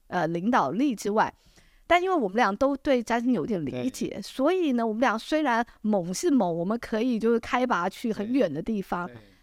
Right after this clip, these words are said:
Speaker 1: 但是我们也会，呃，因为孩子，因为长期相处了，你也会知道说，
Speaker 2: 对。
Speaker 1: 这两个孩子不一定像我们这么猛啊，<laughs>
Speaker 2: 对。
Speaker 1: 就能够，呃，一直去爬山啊或什么的。
Speaker 2: 他们有他们的先天。
Speaker 1: 对，所以可能本来，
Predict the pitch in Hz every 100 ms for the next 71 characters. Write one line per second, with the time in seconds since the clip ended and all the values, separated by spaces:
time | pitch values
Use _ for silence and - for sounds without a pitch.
0 | - 359 370 370 285 180 208 226 165 302
1 | 285 254 - _ - 123 107 156 277 311
2 | 294 214 - - 226 226 226 285 - -
3 | 240 277 247 262 247 254 202 143 127 240
4 | 311 302 - 285 254 285 302 285 247 262
5 | 254 _ _ _ _ 339 330 214 220 -
6 | 190 196 254 247 208 - _ _ 311 349
7 | 339 349 320 277 311 226 185 226 277 220
8 | 170 - - - - 320 311 349 294 254
9 | 262 320 - - - 247 277 277 277 269
10 | 202 220 240 247 240 233 233 - 143 190
11 | 190 160 185 156 117 143 135 131 - 127
12 | 285 285 262 208 - - - - 359 381
13 | - 254 190 190 233 196 170 196